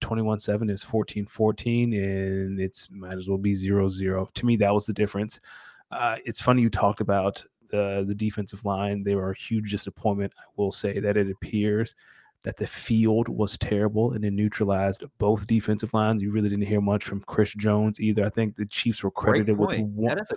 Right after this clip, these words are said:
Speaker 1: with
Speaker 2: great point.
Speaker 1: one sack, and I think that one sack was Jalen running out of bounds. He wasn't, like, taken to the ground.
Speaker 2: Mm-hmm.
Speaker 1: So I, I think, I think that field neutralized both defensive lines to a degree. Um,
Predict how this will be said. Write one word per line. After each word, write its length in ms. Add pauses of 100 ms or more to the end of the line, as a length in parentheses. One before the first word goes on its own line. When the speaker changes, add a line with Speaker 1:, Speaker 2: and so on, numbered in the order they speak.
(120)
Speaker 1:
with 140
Speaker 2:
great 140
point. 200
Speaker 1:
one 280
sack, 640
and 100
I 60
think 240
that 220
one 180
sack 320
was 140
Jalen 520
running 260
out 120
of 80
bounds. 340
He 60
wasn't, 240
like, 140
taken 280
to 60
the 100
ground. 360 (160)
Speaker 2:
Mm-hmm. 200
Speaker 1:
So 120
I, 200
I 40
think, 260
I 60
think 200
that 140
field 320
neutralized 720
both 240
defensive 460
lines 320
to 100
a 60
degree. 400 (500)
Um, 540